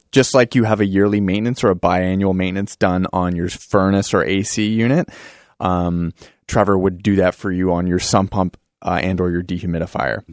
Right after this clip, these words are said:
So we have that, uh, service available. So Trevor works out of our satellite office, um, in Exeter Road. And that was huge for us when, when we made that happen, because instead of, uh, Joel, our other service technician, driving from Chatham to London every day,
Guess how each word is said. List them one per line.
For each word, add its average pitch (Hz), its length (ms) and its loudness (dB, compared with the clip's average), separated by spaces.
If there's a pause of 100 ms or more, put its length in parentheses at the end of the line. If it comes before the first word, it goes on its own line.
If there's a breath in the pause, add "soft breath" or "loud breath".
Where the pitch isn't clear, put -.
So - 120 -2
we 101 140 0
have 104 160 0
that, 87 260 0 (140)
uh, 87 160 -2
service 98 280 -4
available. 92 340 0
So - 100 -10
Trevor 131 280 4
works 110 220 2
out 101 140 4
of 95 80 2
our 95 80 0
satellite 92 420 0
office, 87 560 -2
um, 90 260 -4
in 92 200 -6
Exeter 92 320 -6
Road. 98 300 4 (340 loud breath)
And 104 120 2
that 117 140 6
was 101 180 0
huge 127 300 2
for 110 140 4
us 98 160 0
when, 95 260 2
when 98 140 0
we 98 80 2
made 95 220 0
that 95 120 2
happen, 95 320 0
because 92 260 -2
instead 98 280 2
of, 90 240 -2
uh, 90 220 2
Joel, 104 600 6
our 95 160 4
other 135 180 6
service 95 300 0
technician, 95 480 -4
driving 107 400 4
from 95 160 -4
Chatham 104 380 0
to 101 80 -6
London 98 280 0
every 87 180 -4
day, 87 260 -2